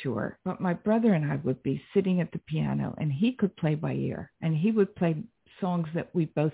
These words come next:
knew and we would be singing. But we also played records on the record player from, like, every musical show that came out. And it's amazing to me how you can memorize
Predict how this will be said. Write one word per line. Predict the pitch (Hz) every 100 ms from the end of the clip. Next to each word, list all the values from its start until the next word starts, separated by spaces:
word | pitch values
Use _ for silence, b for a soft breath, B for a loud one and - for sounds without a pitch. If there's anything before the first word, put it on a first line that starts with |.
| -
knew | 143 131 135 -
and | 147 131
we | 143
would | 135 131
be | 135 -
singing. | 143 135 113 -
But | 190 -
we | 185
also | 202 247 - 208 175 -
played | 170 156
records | 156 - 151 -
on | 139
the | 131
record | 139 127 - -
player | 135 113 135 -
from, | 135 -
like, | 147 151 -
every | 208 202 202
musical | 160 156 151 143 123 135
show | 143 135
that | 120 127
came | 151 131 131
out. | 123 -
And | 160 160 -
it's | 226 - -
amazing | 240 220 185 180 156 156
to | 143
me | 143 135
how | 123 143
you | 139 135
can | - 151
memorize | 147 165 170 151 147